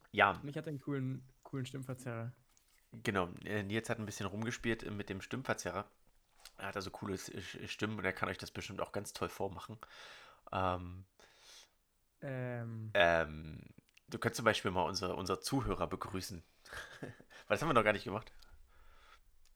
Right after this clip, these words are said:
Speaker 2: Ich muss die App erst wieder runterladen. Ich hab die grad ein bisschen verkackt.
Speaker 1: Ach so, okay.
Speaker 2: Dann hab ich die deinstalliert ganz fix. Aber ich mach das erst wieder schnell.
Speaker 1: Okay, aber nicht, dass es kaputt geht. Okay, dann mach,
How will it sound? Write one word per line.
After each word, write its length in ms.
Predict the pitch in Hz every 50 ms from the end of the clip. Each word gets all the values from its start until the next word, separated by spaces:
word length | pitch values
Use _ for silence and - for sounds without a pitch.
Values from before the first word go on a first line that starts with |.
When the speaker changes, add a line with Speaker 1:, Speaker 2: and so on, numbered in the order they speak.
| - - - - - - - - _ _ _ -
Speaker 2:
Ich 60 | -
muss 160 | 147 147 -
die 120 | 143 143
App 100 | 143 156
erst 140 | 170 147 -
wieder 100 | 147 139
runterladen. 460 | 131 160 185 - 160 131 123 127 127
Ich 100 | 127 135
hab 80 | 139 -
die 80 | - 139
grad 200 | 131 131 131 135
ein 40 |
bisschen 320 | 127 - 131 135 131 131 131 - - - _ _
verkackt. 360 | - 131 107 - 160 170 - - - -
Speaker 1:
Ach 100 | 120 113
so, 140 | - 107
okay. 260 | 98 101 - 107 90 85
Speaker 2:
Dann 80 | 123
hab 60 | 127 131
ich 40 | 135 135 123
die 60 | 135
deinstalliert 400 | 135 135 - 135 127 143 143 131
ganz 200 | - 120 113 -
fix. 200 | - 120 113 -
Aber 300 | - 131 135 131 127 - - - - - - - -
ich 240 | 139 127 - -
mach 140 | - 123 127
das 160 | - 131 127
erst 160 | - - - -
wieder 100 | 143 131
schnell. 180 | - 139 135 - _ _ _ _ _ _ _ _ _ _ _ _ _ _
Speaker 1:
Okay, 180 | - 117 - 104
aber 120 | 73 92
nicht, 120 | 101 95 -
dass 120 | 104 -
es 80 | - -
kaputt 240 | 92 - 92 90 -
geht. 100 | - -
Okay, 180 | 123 - 123
dann 120 | 110 117 113
mach, 120 | 104